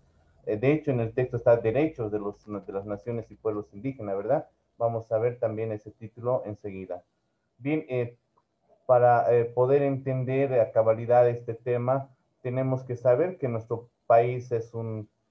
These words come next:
eh, es un territorio que alberga diferentes nacionalidades, diferentes pueblos indígenas, originarios, campesinos,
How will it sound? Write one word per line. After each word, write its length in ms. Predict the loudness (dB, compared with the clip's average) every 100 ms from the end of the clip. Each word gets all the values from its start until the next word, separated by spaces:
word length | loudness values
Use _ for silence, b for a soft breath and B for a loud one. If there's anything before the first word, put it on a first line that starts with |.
| _
eh, 260 | -8 -6 -4
es 140 | -6 -6
un 120 | -4
territorio 600 | -4 -4 -2 0 0 2
que 80 | 2
alberga 520 | 2 0 0 2 2
diferentes 920 | 0 -6 -4 -4 -6 -8 -10 -12 -8
nacionalidades, 1000 | -8 -6 -6 -4 -2 2 4 2 -2 -6 _ _ _ _
diferentes 640 | -16 -6 -4 -4 -8 -12 _ _
pueblos 480 | 2 4 4 -2 -4
indígenas, 440 | -10 -12 -10 -6 -6
originarios, 340 | -4 -6 -4
campesinos, 720 | -6 -8 -10 -8 -4 -2 -4